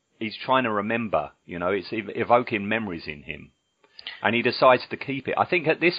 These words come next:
point that there is a touch of his humanity in there. He's still not, he's not this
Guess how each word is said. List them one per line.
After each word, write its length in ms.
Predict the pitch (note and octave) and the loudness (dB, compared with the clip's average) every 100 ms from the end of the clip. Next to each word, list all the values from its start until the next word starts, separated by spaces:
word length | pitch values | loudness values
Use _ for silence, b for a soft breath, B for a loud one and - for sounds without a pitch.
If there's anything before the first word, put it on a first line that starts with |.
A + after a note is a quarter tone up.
| - | -2
point 280 | G2+ F#2 G#2 | -2 0 2
that 160 | A#2 B B B | 0 B B B
there 140 | D3 D#3+ | 2 2
is 100 | F3 | 2
a 40 | |
touch 320 | - C#3+ - | 2 0 0
of 80 | A#2+ | -2
his 140 | A2+ G#2+ | -4 -4
humanity 640 | G2+ F2+ E2+ D#2+ E2+ D#2+ | -4 -2 -4 -6 -8 -8
in 120 | D#2 | -8
there. 220 | D2+ D#2 | -8 -6
He's 160 | E2+ F#2+ - | -6 -8 -4
still 240 | C3+ C3+ | -2 0
not, 240 | A#2 G#2 - _ b b - | 0 -2 -4 _ b b -8
he's 140 | A#2+ | 0
not 200 | D3+ - | 2 2
this 200 | A#2+ - | 0 -2